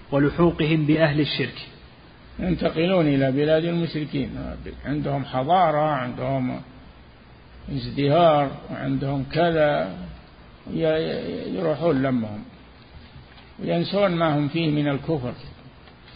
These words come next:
Speaker 2: وما تحتهم من النار، ينسون هذا. نعم.
Speaker 1: قوله: "وحتى تعبد فئام من أمة الأوثان".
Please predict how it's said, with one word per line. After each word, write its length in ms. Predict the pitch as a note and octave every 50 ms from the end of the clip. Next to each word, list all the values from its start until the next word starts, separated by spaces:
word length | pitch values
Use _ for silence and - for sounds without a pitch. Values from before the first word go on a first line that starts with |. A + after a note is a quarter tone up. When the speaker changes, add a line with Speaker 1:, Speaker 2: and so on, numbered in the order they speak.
| - - - - -
Speaker 2:
وما 300 | - D3 D3 D#3 D#3 D3+
تحتهم 580 | D3 D#3 F3 D#3+ - - - D#3 D3 D3+ D#3 D3+
من 160 | D3 D3 D3
النار، 420 | C#3+ C#3 C#3 C#3+ D#3 D#3 D3 C3 - - - - - - - -
ينسون 420 | D#3 D#3 D3 - G3 G3+ G3 E3+
هذا. 360 | D3+ D3 C#3+ C3 A#2 A2 A2+ A2+ - - - - - - - - - - - - - - - - - - - - - - - - - - - - - - B2+ - - - - - - - - - - - - - - - -
نعم. 260 | D3+ D#3 C3+ A#2+ - - - - - - - - - - - - - - - - - - - - - - - - -
Speaker 1:
قوله: 580 | - E3+ F#3 F#3+ F#3+ F#3 E3+ E3+ F3+ F3+ F3 F3+ - - - - - - - - - - - -
"وحتى 480 | C3+ - F3 F3 E3+ - - F3 E3+
تعبد 500 | E3 - F3+ D#3+ E3 E3 E3+ E3 E3 E3
فئام 680 | D#3+ E3+ E3+ D#3+ - E3 F3 F3+ F#3 F3+ F3+ F3 E3+ E3+
من 160 | E3 D#3+ E3
أمة 360 | E3 F3 F3+ F3 E3+ E3 D#3+ -
الأوثان". 720 | F3 E3+ D#3+ D#3+ D#3+ D#3 - F3+ F#3 F3+ D#3 C3+ B2 A#2+